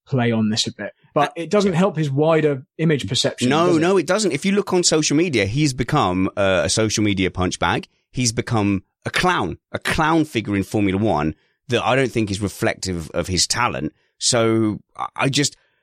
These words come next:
Speaker 2: I, I'm, I'm wishing good things for him. Like you say, in, in these series and in F one and on driver interviews, we're not seeing the real person. Of course we're not.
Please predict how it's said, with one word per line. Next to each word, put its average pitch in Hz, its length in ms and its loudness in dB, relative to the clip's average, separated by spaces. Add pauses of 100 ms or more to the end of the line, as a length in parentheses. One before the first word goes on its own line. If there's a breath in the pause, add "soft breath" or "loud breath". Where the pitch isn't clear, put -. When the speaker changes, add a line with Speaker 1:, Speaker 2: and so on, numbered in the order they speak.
(300)
Speaker 2:
I, 127 220 0
I'm, 135 240 2
I'm 139 240 2
wishing 165 340 2
good 143 220 0
things 117 240 0
for 82 160 -2
him. 71 160 -2 (280)
Like 156 360 0
you 139 60 -2
say, 85 340 -2 (200)
in, 135 200 2
in 135 160 2
these 156 180 0
series 123 460 -2
and 123 180 2
in 120 80 0
F 113 160 -4
one 98 220 0
and 104 120 0
on 104 120 0
driver 98 240 0
interviews, 92 340 -4
we're 120 120 0
not 123 300 0
seeing 95 280 0
the 85 80 -2
real 85 180 -2
person. 78 460 -2
Of 104 220 -2
course 98 360 -2
we're 82 80 -2
not. 73 220 -2